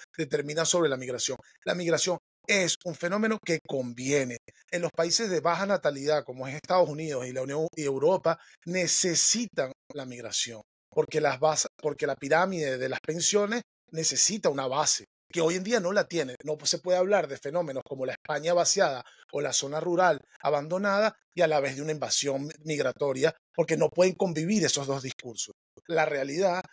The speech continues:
es que se necesita muchísima gente y se necesita, y los inmigrantes co-, pagan impuestos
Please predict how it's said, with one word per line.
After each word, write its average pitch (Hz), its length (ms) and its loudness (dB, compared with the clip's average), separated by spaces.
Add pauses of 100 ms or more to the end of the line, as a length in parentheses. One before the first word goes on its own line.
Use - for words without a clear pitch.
(140)
es 131 80 -10
que 139 120 -8
se 151 120 0
necesita 139 500 0
muchísima 165 460 -4
gente 208 220 -4
y - 20 -2
se - 100 2
necesita, 151 360 -2 (220)
y 131 60 -12
los 131 100 -2
inmigrantes 131 480 -2
co-, 151 160 -2 (160)
pagan 147 260 -4
impuestos 226 520 0